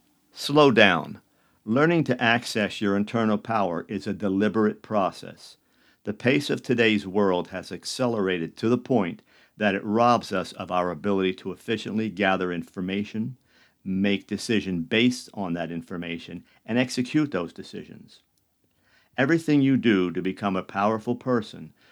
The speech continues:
will depend on how well your plan to get there is formulated.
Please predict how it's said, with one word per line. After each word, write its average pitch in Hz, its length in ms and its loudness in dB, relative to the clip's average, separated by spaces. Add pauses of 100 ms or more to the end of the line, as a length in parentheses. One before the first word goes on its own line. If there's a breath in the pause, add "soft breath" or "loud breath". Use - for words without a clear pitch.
(160 soft breath)
will 101 100 -2
depend 101 460 -2
on 90 160 0
how 104 240 0
well 98 480 2 (200 soft breath)
your 101 300 0
plan 110 400 0
to 98 120 -4
get 104 280 -2
there 92 220 -2
is 92 100 -6
formulated. 80 720 -10